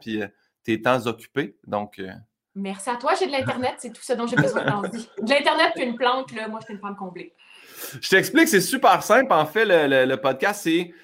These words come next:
Speaker 1: vingt-trois questions qu'on pose les mêmes à tous les invités. Quelques questions de Bernard Pivot, quelques questions de Guillaume Pinault, ainsi qu'une rafale dans le milieu personnalisé créée par mon auteur. Première question que je demande à tout le monde,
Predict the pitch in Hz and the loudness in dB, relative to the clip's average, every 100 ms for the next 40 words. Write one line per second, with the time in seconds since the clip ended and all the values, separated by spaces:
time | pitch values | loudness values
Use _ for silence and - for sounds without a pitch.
0 | _ 117 123 196 196 185 220 202 160 - | _ -6 2 2 0 -2 -2 -2 -4 -4
1 | 160 202 143 135 147 143 139 139 160 131 | -6 -4 -4 -2 -2 -2 -2 -2 -2 -2
2 | 120 190 175 139 135 113 107 143 170 - | -4 -4 -2 0 0 -2 -2 -2 -2 -10
3 | _ _ 196 208 190 165 151 151 160 147 | _ _ 2 2 2 0 0 0 0 2
4 | 139 139 139 127 117 147 - _ _ _ | 2 2 0 -4 -4 -4 -4 _ _ _
5 | - 165 160 139 135 135 147 139 120 131 | 0 0 2 0 0 0 -2 0 0 -2
6 | 127 127 135 147 - 139 139 - 165 139 | -2 -2 0 0 -2 -2 -2 -6 -6 -2
7 | 123 117 131 - 139 143 131 117 117 110 | 0 2 0 4 4 6 4 0 0 0
8 | 123 131 135 131 123 117 107 101 117 127 | 0 0 0 -2 -2 -2 -2 -4 -4 -4
9 | - _ - 120 123 117 113 110 107 107 | -10 _ -4 0 2 2 2 0 0 2
10 | 123 143 151 _ _ _ _ - 180 202 | 4 4 0 _ _ _ _ 2 4 4
11 | 180 - 185 151 151 139 143 139 143 175 | 2 2 0 2 2 2 0 -2 0 -2
12 | 175 | -4